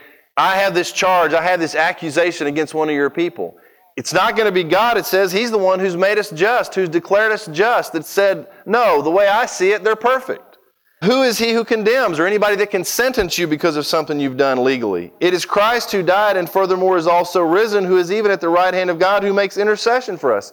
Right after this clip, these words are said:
So legally, there's nobody that can come and condemn you. There's no one in the previous verse that can even bring a charge against one of God's people.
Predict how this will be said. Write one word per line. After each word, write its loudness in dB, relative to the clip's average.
So 2
legally, 2
there's 0
nobody 2
that 0
can -2
come 2
and 0
condemn 0
you. 2
There's 0
no 4
one 2
in -2
the 2
previous -2
verse 0
that 0
can -2
even 0
bring 0
a 0
charge 0
against -4
one 0
of -4
God's 2
people. -4